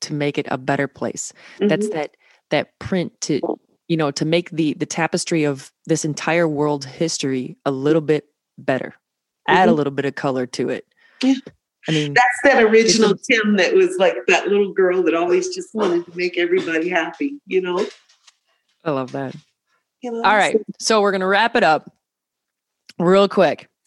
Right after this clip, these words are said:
Speaker 1: Give me your number one, you got thirty seconds of advice. This is your elevator pitch. What is that one thing that you just want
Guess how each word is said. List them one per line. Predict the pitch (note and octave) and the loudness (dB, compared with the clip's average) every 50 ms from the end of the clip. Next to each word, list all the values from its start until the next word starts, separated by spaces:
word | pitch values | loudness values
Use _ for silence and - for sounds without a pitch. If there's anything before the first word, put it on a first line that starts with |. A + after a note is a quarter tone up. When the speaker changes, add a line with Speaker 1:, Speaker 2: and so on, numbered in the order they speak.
| - _ _ _ _ - | -20 _ _ _ _ 0
Speaker 1:
Give | - G3 G#3+ A3 G#3 | 4 4 4 4 4
me | G#3+ G#3 G3+ G3 G3 F#3+ F#3 F#3+ F#3 _ _ _ _ _ _ _ _ _ | 2 2 2 2 2 0 -2 -4 -6 _ _ _ _ _ _ _ _ _
your | - D#3+ E3 F3+ F3 E3+ E3 D#3+ D#3 D#3 D3+ D#3 _ _ _ _ _ - | -8 -2 2 2 4 4 4 2 2 0 -2 -4 _ _ _ _ _ -10
number | E3 E3 E3 F3 F3+ F#3+ G3+ G3+ A3+ A3+ A3 | -6 -4 0 0 0 0 2 2 2 2 2
one, | G#3 F3 F3 F3 E3+ E3 E3 D#3+ D#3+ D#3+ D#3+ D#3+ D#3+ _ _ _ _ _ _ _ _ _ _ _ _ _ _ _ _ _ _ _ _ _ _ _ _ _ _ _ _ _ _ _ _ _ | 0 0 0 0 0 0 0 -2 -4 -4 -6 -10 -12 _ _ _ _ _ _ _ _ _ _ _ _ _ _ _ _ _ _ _ _ _ _ _ _ _ _ _ _ _ _ _ _ _
you | - E3+ | -6 0
got | E3 D#3+ - - _ - | 0 0 0 -2 _ 0
thirty | - G3+ G#3+ A3 A#3+ A3+ | 2 2 2 4 2 0
seconds | - - G#3+ G3 G3 - G3 F#3+ F#3 - G#3 | 0 2 0 0 2 0 0 -2 0 -2 0
of | F3 | 0
advice. | F3+ F3 D#3+ D#3 E3+ D3+ D3 C#3+ C#3 - - - - _ _ _ _ _ _ _ _ - | 0 0 2 2 0 2 2 -2 -4 -6 -10 -12 -14 _ _ _ _ _ _ _ _ -4
This | - E3 - F3 | -4 -2 -2 0
is | D#3 E3 | 0 0
your | E3+ - | 2 2
elevator | F3+ G3 G#3 G3+ F#3 G3 F#3 F#3 F3+ D#3+ | 4 4 4 4 2 2 0 0 -2 -4
pitch. | - - E3 D#3 D3+ - - - - - _ _ _ _ _ _ _ _ _ _ _ _ _ _ _ _ _ _ _ _ _ _ _ _ _ _ _ _ _ _ _ _ _ _ _ _ _ _ _ _ _ _ _ _ _ _ _ _ _ _ _ | -4 -4 -4 -4 -6 -6 -8 -12 -12 -12 _ _ _ _ _ _ _ _ _ _ _ _ _ _ _ _ _ _ _ _ _ _ _ _ _ _ _ _ _ _ _ _ _ _ _ _ _ _ _ _ _ _ _ _ _ _ _ _ _ _ _
What | - E3 F3 G3+ G#3 | -8 0 2 2 2
is | G#3 F#3 D#3+ | 2 0 2
that | F3 D#3+ C#3+ C#3 C#3 | 0 0 0 0 -2
one | D3 F#3 G#3 A3+ A3+ G#3 | 0 2 2 2 2 0
thing | F#3+ G#3+ G3 F3+ E3 D#3+ | 0 -2 -2 -2 -2 -4
that | D#3 D3+ | -4 -6
you | - C#3+ E3 F3 E3+ | -6 -6 -6 -6 -4
just | D#3 E3+ D#3+ - - | -6 -6 -8 -8 -8
want | E3+ D#3+ D#3 D3+ - | -6 -6 -4 -6 -8